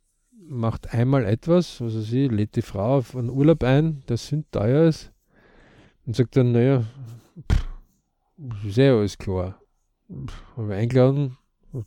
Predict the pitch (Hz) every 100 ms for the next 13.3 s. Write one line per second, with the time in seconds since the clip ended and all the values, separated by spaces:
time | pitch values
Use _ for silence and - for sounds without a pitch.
0 | - - 113 110 120 147 - 104 95 113
1 | 139 - 110 131 123 113 - - 123 120
2 | 110 104 110 - 110 - 104 101 _ -
3 | - _ - 117 - 110 104 101 101 98
4 | _ - 135 127 127 131 131 131 156 139
5 | 117 107 117 104 107 - 101 101 101 101
6 | - _ _ - - - - - _ _
7 | _ - _ - 113 110 101 87 143 156
8 | 131 117 120 123 117 143 - 160 _ 143
9 | 139 143 147 - 117 151 - 208 - -
10 | - _ 196 165 170 175 165 143 151 -
11 | 120 117 113 113 135 160 117 - 127 131
12 | 139 151 147 - 127 135 143 127 127 127
13 | 120 127 -